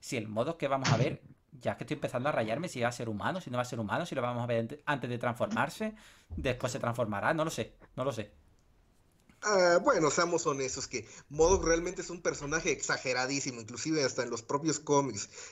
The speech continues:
Speaker 2: Es que sí se puede prestar con el enfoque adecuado para una historia, pues, absurda como nos lo está presentando aquí,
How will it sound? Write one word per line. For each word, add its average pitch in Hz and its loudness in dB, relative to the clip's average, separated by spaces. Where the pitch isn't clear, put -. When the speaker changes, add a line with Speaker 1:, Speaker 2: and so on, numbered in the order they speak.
Speaker 2:
Es 180 6
que 196 2
sí 262 4
se 277 2
puede 349 4
prestar 311 0
con 170 0
el 160 6
enfoque 180 2
adecuado 190 4
para 147 2
una 175 0
historia, 170 2
pues, 113 -6
absurda 156 0
como 127 -4
nos 117 -6
lo 110 -10
está 151 -4
presentando 151 -2
aquí, 165 -6